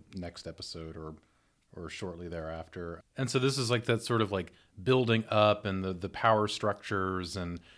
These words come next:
the money. And it's, it's all this very, mo-, like, you know,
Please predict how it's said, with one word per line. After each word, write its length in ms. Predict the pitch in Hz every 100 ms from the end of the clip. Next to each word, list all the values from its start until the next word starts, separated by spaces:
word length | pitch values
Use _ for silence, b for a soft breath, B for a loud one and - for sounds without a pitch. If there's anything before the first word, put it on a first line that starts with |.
| b b
the 100 | 117
money. 720 | 110 113 117 110 107 104 101 b b b -
And 260 | 101 98 98
it's, 200 | 90 113
it's 180 | 110
all 100 | 127
this 140 | 123 95
very, 300 | 101 101 107
mo-, 240 | 101 98
like, 240 | 98 92 _
you 160 | 113 104
know, 400 | 92 87 87 90